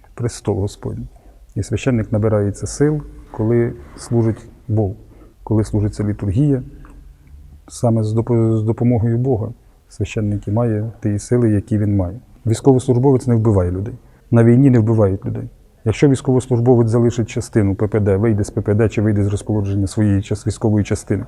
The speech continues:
візьме зброю або візьме ножа там, чи ще щось і вб'є людину на вулиці, це буде вбивство.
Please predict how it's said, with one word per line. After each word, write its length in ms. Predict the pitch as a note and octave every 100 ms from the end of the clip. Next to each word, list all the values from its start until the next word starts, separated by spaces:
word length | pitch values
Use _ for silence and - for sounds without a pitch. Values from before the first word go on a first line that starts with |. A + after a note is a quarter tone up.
| - - A#2
візьме 280 | A#2 G#2+
зброю 400 | G2+ G2+ A2+ G2
або 160 | G2 G#2+
візьме 240 | A2+ G2
ножа 340 | F#2+ F2+ G2+ G#2+
там, 160 | G2
чи 100 | F#2
ще 220 | - - G2+
щось 220 | G#2+ -
і 20 |
вб'є 280 | G#2 G2+ G#2+
людину 300 | G2 G#2 G2+
на 100 | G#2+
вулиці, 360 | E3+ D#3+ -
це 120 | G#2 B2
буде 180 | B2
вбивство. 500 | G#2+ F#2 F#2 - -